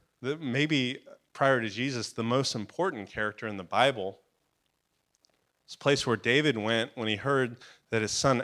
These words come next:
Absalom had a conspiracy to kill him. Second Samuel fifteen says,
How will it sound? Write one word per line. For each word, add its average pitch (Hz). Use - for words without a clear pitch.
Absalom 104
had 113
a 110
conspiracy -
to 95
kill 143
him. 101
Second 123
Samuel 117
fifteen 123
says, 98